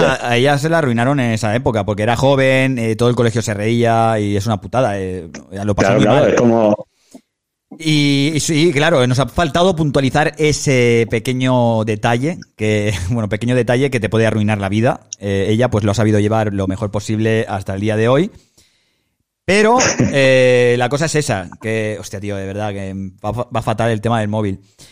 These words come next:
Speaker 2: La cosa es esa, que tener cuidado con quien lo hacéis, eh, que sea de confianza, eh,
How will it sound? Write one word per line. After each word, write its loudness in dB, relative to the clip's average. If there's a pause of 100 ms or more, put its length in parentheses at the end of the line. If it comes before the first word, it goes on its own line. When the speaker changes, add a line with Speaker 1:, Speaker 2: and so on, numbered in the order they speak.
(260)
Speaker 2:
La 0
cosa 2
es 0
esa, 0
que 2
tener -4
cuidado 2
con -4
quien -6
lo -2
hacéis, 0
eh, -2
que -4
sea 2
de -4
confianza, 0
eh, -16